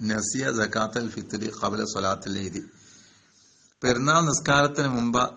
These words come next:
ഫിത്ർ സക്കാത്ത് കൊടുക്കാൻ ഉസ്മാൻ റളിയല്ലാഹു അൻഹുവിനോട് മറന്നുപോയി. ഫജഅല കഫാറത്തു, മറന്നതിന്റെ പേരിൽ അതിന്റെ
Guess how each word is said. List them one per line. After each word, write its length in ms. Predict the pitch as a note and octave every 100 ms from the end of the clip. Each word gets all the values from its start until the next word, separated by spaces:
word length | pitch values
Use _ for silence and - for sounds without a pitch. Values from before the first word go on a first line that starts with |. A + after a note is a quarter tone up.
| - _ _
ഫിത്ർ 380 | - A2+ A#2+ C3+
സക്കാത്ത് 360 | C#3+ D3 D3+
കൊടുക്കാൻ 720 | D3+ A#2+ A2+ - A#2 A2 A2 A2+
ഉസ്മാൻ 340 | - B2 C#3
റളിയല്ലാഹു 440 | C3+ B2+ A#2 A2+
അൻഹുവിനോട് 360 | A2 G#2+ G#2 G2+
മറന്നുപോയി. 540 | G2 F#2 G2 G#2 F#2 - - _ - - - - - _ - - - _ -
ഫജഅല 500 | C#3 C#3 C3+ D3 E3+
കഫാറത്തു, 720 | D#3+ C3 - C3+ C3 - A#2
മറന്നതിന്റെ 600 | A#2 B2 C3 C#3+ E3+ E3
പേരിൽ 300 | B2+ B2+ B2
അതിന്റെ 440 | A#2 A#2 A#2+ -